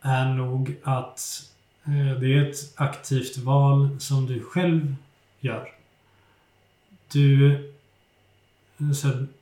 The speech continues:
det du också behöver veta är att, eh,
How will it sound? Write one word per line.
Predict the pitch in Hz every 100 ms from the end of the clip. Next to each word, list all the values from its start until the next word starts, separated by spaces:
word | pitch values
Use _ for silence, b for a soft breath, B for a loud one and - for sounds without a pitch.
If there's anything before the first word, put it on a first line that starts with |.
| _ _ b b b _ _ _ _ -
det | 143
du | 135 139 - - -
också | 151 147 - 170 156 147
behöver | 143 147 143
veta | 147 - 143
är | 127 123
att, | 123 120 - - -
eh, | 147 147 139 131 127 123 120 120